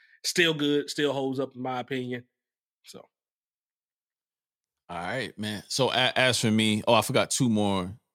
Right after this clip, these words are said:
Speaker 2: singles released, uh, by Backward Sweetie, The New Underground, produced by Furious Styles, and Know It All is on there. And then also M Cs and Rappers, produced by Furious Styles. They have a project coming out as well,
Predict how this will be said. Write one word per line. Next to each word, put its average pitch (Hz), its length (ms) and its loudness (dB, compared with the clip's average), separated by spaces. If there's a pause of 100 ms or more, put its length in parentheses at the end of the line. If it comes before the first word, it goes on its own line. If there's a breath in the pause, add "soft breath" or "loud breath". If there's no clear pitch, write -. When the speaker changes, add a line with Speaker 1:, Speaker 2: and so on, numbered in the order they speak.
(160)
Speaker 2:
singles 98 480 -2
released, 90 640 -2
uh, 98 180 2
by 90 160 0
Backward 98 420 -2
Sweetie, 104 380 -2
The 92 100 0
New 104 240 0
Underground, 101 800 -2 (480)
produced 104 400 -4
by 90 160 -4
Furious 98 460 -2
Styles, 104 560 0 (100)
and 92 160 -4
Know 101 220 2
It 104 60 2
All 107 220 4
is 101 140 -2
on 104 200 0
there. 101 340 -2 (720)
And 98 100 -2
then 101 160 2
also 95 500 0
M 110 140 2
Cs 104 320 0
and 92 140 -2
Rappers, 92 800 0 (380)
produced 95 340 -4
by 85 80 -4
Furious 92 400 0
Styles. 90 260 0
They 101 120 0
have 101 140 0
a 87 60 -4
project 92 500 -2
coming 95 280 -4
out 90 240 -6
as 87 200 -4
well, 98 420 0